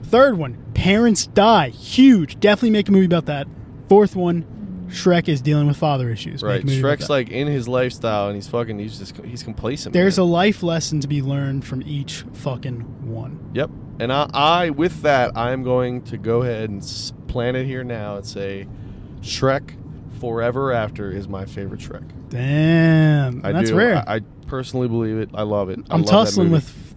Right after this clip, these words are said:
Speaker 1: f-, my fir-, my favorite, my number one is Shrek Two.
Speaker 2: Shrek Two is really good.
Speaker 1: 'Cause it's just, it's so good.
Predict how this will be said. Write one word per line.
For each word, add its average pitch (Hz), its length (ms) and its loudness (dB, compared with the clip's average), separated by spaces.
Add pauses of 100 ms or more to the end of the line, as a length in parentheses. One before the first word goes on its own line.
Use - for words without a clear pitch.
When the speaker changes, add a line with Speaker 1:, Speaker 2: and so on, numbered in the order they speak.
Speaker 1:
f-, - 40 -12
my 175 220 4
fir-, 247 320 6
my 185 160 2
favorite, 180 440 2 (640)
my 143 260 0
number 180 320 4
one 143 280 2
is 135 220 -8
Shrek - 280 -6
Two. - 220 -12 (680)
Speaker 2:
Shrek 170 300 0
Two 185 100 -2
is 156 140 -2
really 120 200 2
good. - 200 -12
Speaker 1:
'Cause 151 220 2
it's 143 200 -2
just, - 500 0 (540)
it's 202 200 -2
so 196 300 4
good. 123 240 -6